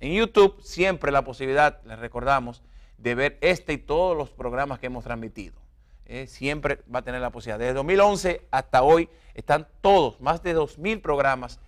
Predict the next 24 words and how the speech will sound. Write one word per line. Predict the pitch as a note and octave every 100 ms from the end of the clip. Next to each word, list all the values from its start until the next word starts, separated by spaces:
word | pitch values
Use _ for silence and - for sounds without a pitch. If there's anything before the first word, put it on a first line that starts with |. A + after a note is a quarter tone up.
| - -
están | - - C#3+ C#3+
en | C3+
nuestro | C3 B2+
canal | B2+ C#3
de |
YouTube. | C#3 C#3+ C#3 C3
Solamente | - D#3+ D#3+ E3+ D#3+
suscribiéndose | D3+ - C#3+ D3+ D3+ C3+ C3
usted | C3
tiene | C#3+ C#3
la |
posibilidad | C3+ C3 B2+ C3
de |
verlos | C3 C3+ B2 A#2 - _ _ - -
y | C3 C#3
de | C3
esa | C3+
forma, | B2+ C3+ C3 C3 - - -
eh, | A#2+ A#2+
compartirlos | A#2 C3 - - D3+ C#3+ C#3
con | A#2+
sus | A2+
seres | B2+ B2
queridos, | B2+ C#3 D3+ C#3+ C3+